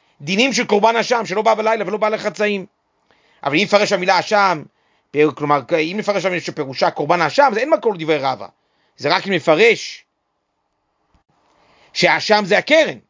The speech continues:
אם האשם זה הקרן, אז יש לו דינים של קורבן. אבל אם האשם זה הקורבן עצמו, אז אין לה,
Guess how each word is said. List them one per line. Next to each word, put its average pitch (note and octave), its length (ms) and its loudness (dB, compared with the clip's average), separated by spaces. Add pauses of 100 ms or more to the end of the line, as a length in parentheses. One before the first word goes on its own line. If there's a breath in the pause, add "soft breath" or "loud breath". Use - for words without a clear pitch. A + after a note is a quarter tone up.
(360)
אם D#3+ 100 -6
האשם F#3+ 240 -4
זה G3+ 100 -2
הקרן, D4 260 2
אז F3+ 120 -2
יש F3 80 -2
לו G3+ 80 4
דינים A#3 240 -4
של E3+ 120 -6
קורבן. E3+ 360 -2
אבל A#2+ 60 -16
אם B2 100 -16
האשם D#3 220 -10
זה D3+ 60 -6
הקורבן E3 280 -4
עצמו, A#3+ 260 -4
אז G#3 100 -4
אין B3 140 -2
לה, G3+ 180 2